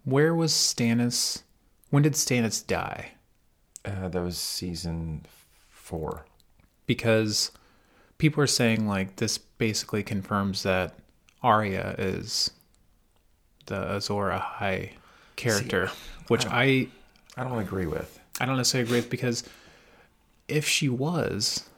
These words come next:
Speaker 1: and Melisandre, either Melisandre came to this conclusion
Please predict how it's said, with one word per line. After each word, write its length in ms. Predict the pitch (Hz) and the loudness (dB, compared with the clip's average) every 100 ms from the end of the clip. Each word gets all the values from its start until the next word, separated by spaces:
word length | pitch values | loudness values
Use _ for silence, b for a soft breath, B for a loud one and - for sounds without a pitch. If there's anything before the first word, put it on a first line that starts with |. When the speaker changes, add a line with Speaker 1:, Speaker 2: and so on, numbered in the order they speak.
| _ _ _ _ _ | _ _ _ _ _
Speaker 1:
and 320 | 143 127 120 120 | -2 2 4 4
Melisandre, 840 | 131 131 - 127 123 123 113 107 107 _ _ _ _ _ _ _ _ _ _ _ | 2 2 0 0 0 0 0 -2 -6 _ _ _ _ _ _ _ _ _ _ _
either 240 | 127 131 127 | 0 2 2
Melisandre 600 | 127 131 127 131 135 143 | 2 2 2 2 2 -2
came 380 | - - 151 156 | -4 -2 0 2
to 80 | |
this 200 | 143 135 | 2 2
conclusion 1120 | - 123 120 - 143 139 135 - 113 107 101 | 2 0 0 0 2 4 4 4 2 2 -2